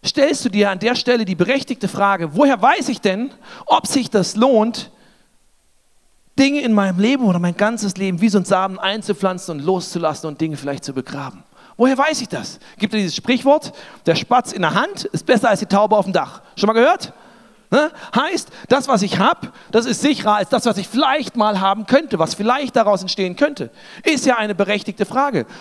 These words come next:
Woher weiß ich denn, dass ich da jetzt keinen Fehler mache, wenn ich vielleicht was loslasse, wenn ich was,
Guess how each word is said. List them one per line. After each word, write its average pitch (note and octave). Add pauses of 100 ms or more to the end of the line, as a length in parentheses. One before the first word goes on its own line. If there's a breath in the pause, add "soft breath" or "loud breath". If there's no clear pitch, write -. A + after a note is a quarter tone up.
(100)
Woher A#3+
weiß C#4
ich A3
denn, F3+ (220 loud breath)
dass A#3+
ich A3+
da A3
jetzt G3+
keinen F#3+
Fehler C#4
mache, D#3 (540 soft breath)
wenn A3
ich G3
vielleicht F#3
was F#3
loslasse, G3
wenn F3
ich E3
was, E3+